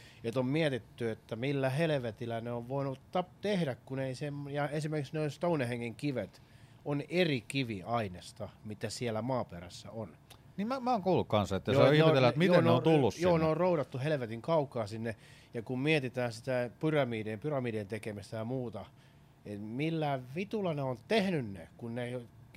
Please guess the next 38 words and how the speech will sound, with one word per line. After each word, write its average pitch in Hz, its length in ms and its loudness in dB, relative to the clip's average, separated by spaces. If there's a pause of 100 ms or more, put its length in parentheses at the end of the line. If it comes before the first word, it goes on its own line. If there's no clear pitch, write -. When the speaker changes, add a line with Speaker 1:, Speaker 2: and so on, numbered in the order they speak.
Speaker 1:
niinku 143 260 -6
se - 200 -12
ti-, 220 120 -6
miestyövoima 151 720 -2
on 127 80 -2
pitänyt 135 220 -4
olla 131 200 -8
valtavasti. 113 800 -4
Speaker 2:
Mut 185 200 0
mistä 277 340 -2
se, 160 100 -2 (240)
siis, 165 220 -2 (420)
mi-, 254 200 -14 (400)
sit, 180 180 -6 (240)
sitä 269 240 2
mä 220 100 4
en 175 80 4
epäile 147 320 6
hetkeäkään, 117 760 2
että 135 420 0 (1200)
sitä 139 440 6 (760)
miestyövoimaa 117 920 8
on 113 220 2
ollut. 98 380 2 (120)
Ne, 139 280 4 (500)
ne 165 300 6
alistetut 156 520 6
kulttuurit, 127 560 4
se, 127 200 2
ne 143 160 4
ihmiset, 143 300 8
kuinka 120 220 4
paljon 120 400 2
on 120 100 -6
ollut 131 320 2
orjaa 127 320 4
sun 120 120 -4
muuta, 127 320 -2